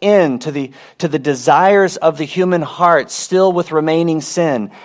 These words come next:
and pull away from the pure gospel, to pull them away from Christ,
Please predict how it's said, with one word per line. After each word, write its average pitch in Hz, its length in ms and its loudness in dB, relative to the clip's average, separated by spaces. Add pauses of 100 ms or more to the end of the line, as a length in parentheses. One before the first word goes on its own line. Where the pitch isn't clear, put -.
(160)
and 123 260 -8
pull 208 560 4
away 170 920 2 (320)
from 180 340 0
the 151 220 2
pure 202 560 0
gospel, 156 640 0
to - 100 -16
pull - 400 0
them 185 140 0
away 165 420 2
from 170 260 -6
Christ, - 760 -6